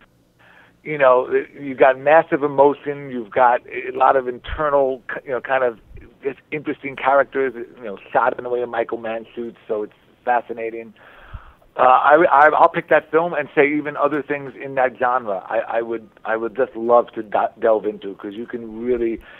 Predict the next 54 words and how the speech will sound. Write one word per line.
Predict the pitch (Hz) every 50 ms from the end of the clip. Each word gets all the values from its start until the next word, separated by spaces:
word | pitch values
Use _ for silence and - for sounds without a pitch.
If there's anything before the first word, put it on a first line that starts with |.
| - - - _ - -
see, | 190 180
the | 175
thing | - 190 190 165 170
is, | 165 139 147 139
I | 131 127 135 131
think, | - - 165 156 151 - - -
and | 135 131
I'm, | 131 131 127 - - - -
I'm | 135 131 123
catching | - - 147 147 147 - 143
myself | 135 127 123 - - 135 117 -
by | 127 123 117 - -
saying | 151 156 160 151
that, | 131 120 113 -
I, | - 104 110
I | - - -
think | - - 151 147 127 -
when | 135 135
you | 131 131
look | 127 131 -
at | 135 120
a | 117
film | - - 131 127
like | 120 117 104 -
that, | 143 143 131 113 - _ - - - - - _ -
it's | 139 123 - -
sort | - 151 143
of | 131 -
combining | - 151 143 131 123 135 135 139 139 139 135 131
the | 127 117 -
skills | - 127 120 117 117
I | 117
have | 113 117 120 117 107
in | 117 120
a | 117
way, | 120 123 113 107
because, | 101 - 110 - - 123 120 110
like, | 120 120 117 -
you | 131 127
know, | 127
you | 127 131 123 -
come | - 147 143 139
from | 143 143
the | 135 131
doc | 113 143 147 170 185 - -
world, | 123 113 107 104
right? | 117 120 135 135 -
And | 123 123 123 120 107 113
Michael | 127 135 139 139 - 139
Mann | 139 143 160 185 180 160 139
kinda | - 135 135 139 135
makes | 135 131 110 113
those | 123 123 117 - -
films, | 135 131 131 131 127